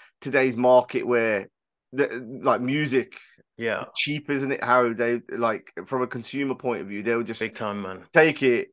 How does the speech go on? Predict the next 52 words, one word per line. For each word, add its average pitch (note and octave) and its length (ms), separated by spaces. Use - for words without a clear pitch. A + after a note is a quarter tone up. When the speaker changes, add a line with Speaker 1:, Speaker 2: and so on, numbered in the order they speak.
Speaker 1:
won't C#3+ 220
appre-, C3 420
like, A2 280
okay, A2 480
won't C3 220
appreciate B2 480
it F2+ 40
really, G#2+ 240
and G#2+ 100
just A2 160
move A#2 280
on. G2+ 200
Speaker 2:
Yeah, A2 280
Speaker 1:
And - 100
Speaker 2:
it's C#3 120
Speaker 1:
then C#3 80
when C#3 80
you C#3+ 40
Speaker 2:
disposable, C3 640
isn't A2+ 240
it? G#2 160
Speaker 1:
Yeah, E3+ 300
and E3 100
you F#3 100
could F3+ 200
see G3 300
it - 100
in C#3 140
terms D3+ 200
of C#3 140
how C#3 120
much C3+ 220
heart, - 380
uh, A#2 240
heart A#2 500
and A2 160
effort A#2+ 240
you A2 140
put - 220
into A#2 280
it. G2+ 160
Speaker 2:
Yeah. A#2 300
Speaker 1:
Um, - 160
you D#3+ 80
know, B2 260
things F3+ 220
like D3+ 200
that, B2+ 240
you, C3 120
you're C#3 220
not D#3+ 180
gonna C#3+ 280